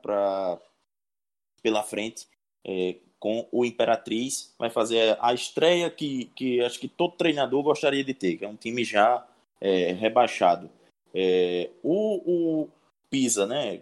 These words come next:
Só as informações mais atualizadas até o meio-dia da segunda-feira, dia de finados. O PISA, ele já está em João Pessoa, é, segundo as informações que a gente conseguiu até aqui.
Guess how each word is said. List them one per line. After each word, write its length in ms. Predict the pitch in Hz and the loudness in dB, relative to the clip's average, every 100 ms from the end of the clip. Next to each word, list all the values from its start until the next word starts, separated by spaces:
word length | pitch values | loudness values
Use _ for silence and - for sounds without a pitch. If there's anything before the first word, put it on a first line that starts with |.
| 76 | -14
Só 260 | - 104 120 | -4 4 4
as 80 | 123 | 4
informações 960 | 120 120 113 104 120 127 123 - - | 0 0 2 0 -2 -4 -4 -4 -6
mais 560 | - 104 135 170 147 123 | -2 4 6 4 -2 -2
atualizadas 680 | 127 139 139 131 107 98 98 | 0 2 0 2 -2 -2 -2
até 260 | 95 - 123 | -2 -2 -2
o 100 | 113 | -2
meio-dia 680 | 113 160 156 - 151 180 160 | -2 -2 -2 -6 0 0 0
da 320 | 143 135 127 | 0 0 0
segunda-feira, 640 | - 131 143 123 - 143 | -4 -8 -6 -6 -4 -4
dia 160 | 123 147 | -4 -6
de 80 | 139 | -6
finados. 580 | 156 123 92 87 - - _ _ _ - | -10 -4 -4 -4 -12 -18 _ _ _ -16
O 60 | |
PISA, 480 | - - 156 175 180 | -10 -2 0 2 2
ele 160 | 156 143 | 2 0
já 160 | 143 156 | 2 2
está 260 | - 151 | 2 2
em 100 | 190 | 2
João 120 | 151 | -4
Pessoa, 580 | 135 110 - 98 107 175 - _ _ _ - | -4 -6 -4 -2 -2 -4 -10 _ _ _ -4
é, 500 | 92 87 85 82 82 | 0 0 0 -4 -4
segundo 640 | - 104 95 107 104 95 - | -6 -6 -8 -6 -2 -4 0
as 200 | 95 95 | 0 0
informações 1040 | 95 101 101 95 - 92 90 87 - - - | 0 0 2 0 0 -2 -2 -4 -6 -8 -4
que 100 | 90 | -2
a 60 | |
gente 300 | 92 87 - - _ _ | -2 -8 -16 -20 _ _
conseguiu 520 | - 98 110 92 107 107 | -2 0 0 2 6 6
até 220 | - 101 | 6 2
aqui. 400 | 92 101 127 | 2 -2 -4